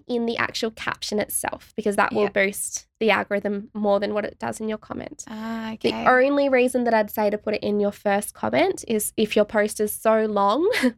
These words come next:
Speaker 2: You
Speaker 1: they
Speaker 2: can't
Speaker 1: won't
Speaker 2: actually
Speaker 1: fit.
Speaker 2: fit it.
Speaker 1: Yeah,
Speaker 2: Okay.
Speaker 1: it's better to actually put them in the comments than not at all. So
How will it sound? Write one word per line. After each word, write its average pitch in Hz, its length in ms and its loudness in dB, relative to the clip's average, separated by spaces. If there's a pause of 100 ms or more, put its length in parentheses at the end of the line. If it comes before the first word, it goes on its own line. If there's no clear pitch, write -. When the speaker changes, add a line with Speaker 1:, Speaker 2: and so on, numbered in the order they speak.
Speaker 2:
You 240 160 4
Speaker 1:
they - 0 -
Speaker 2:
can't 214 180 2
Speaker 1:
won't 208 140 4
Speaker 2:
actually 208 260 0
Speaker 1:
fit. 392 220 0
Speaker 2:
fit - 20 -4
it. 143 240 -4 (140)
Speaker 1:
Yeah, 208 140 6
Speaker 2:
Okay. - 100 -2
Speaker 1:
it's 190 100 -10
better 226 200 2
to 226 100 -4
actually - 320 -4 (100)
put - 140 -2
them 208 140 0
in 190 100 -2
the 190 80 -4
comments - 400 -6
than 202 220 -2
not 208 160 -2
at - 140 -4
all. - 260 -8 (100)
So 226 60 0